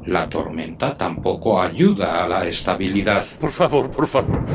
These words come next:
Speaker 2: por favor, me, me, me estaré quieto. Me, me callaré.
Speaker 1: Muy bien, intentaremos elevarle.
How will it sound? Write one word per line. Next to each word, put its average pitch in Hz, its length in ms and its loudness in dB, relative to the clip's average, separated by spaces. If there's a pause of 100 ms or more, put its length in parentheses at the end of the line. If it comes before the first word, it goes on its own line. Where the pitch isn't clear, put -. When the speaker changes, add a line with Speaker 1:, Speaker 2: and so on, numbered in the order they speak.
(140)
Speaker 2:
por 120 140 0
favor, 101 340 -2
me, - 460 -6
me, 190 160 -2
me 220 140 -2
estaré 165 420 2
quieto. 175 480 -2 (280)
Me, 101 240 0 (480)
me 101 160 2
callaré. 87 540 -4
Speaker 1:
Muy 190 240 6
bien, 95 480 0 (220)
intentaremos 117 960 0
elevarle. 82 680 -2